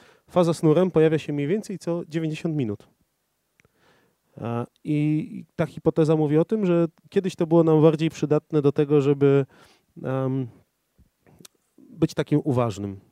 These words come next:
I skąd pomysł na to? Ano z tego, że, e, e, pewnie wśród państwa też są takie osoby, które potrafią się budzić na żądanie. Nie potrzebuję budzika, tylko mówię sobie: „No dobra, jutro muszę wstać o szóstej”.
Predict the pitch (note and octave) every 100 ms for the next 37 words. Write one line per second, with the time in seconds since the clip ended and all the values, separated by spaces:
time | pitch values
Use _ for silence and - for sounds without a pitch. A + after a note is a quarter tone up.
0 | - - - D#3+ - D3+ D3 C#3+ C#3+ C3+
1 | G3 A3 _ _ _ - F3+ G3 - G3+
2 | G3+ F3+ E3 - D#3+ E3 D#3 D3 E3+ D#3
3 | D#3 _ _ - - D3+ F3 D#3 - D#3
4 | F3+ D#3 C3+ C3 C#3 B2+ D#3 E3 - D3
5 | C#3+ C#3+ C3+ D3 C3 C3 C3+ B2+ C3 C3+
6 | C3 A#2+ A2 G#2+ G2 _ _ _ _ _
7 | _ _ _ _ _ _ _ _ _ _
8 | C#3+ D#3 - D3 D3+ C3+ B2 D#3+ - F#3+
9 | - - _ _ _ _ _ _ _ _
10 | _ _ _ _ _ _ C#3 - C3+ C3+
11 | C3 B2 B2 C3 C#3+ C3+ C3+ B2+ C3 A#2+
12 | A#2+ B2 B2 B2 A2+ - G2+ F#2+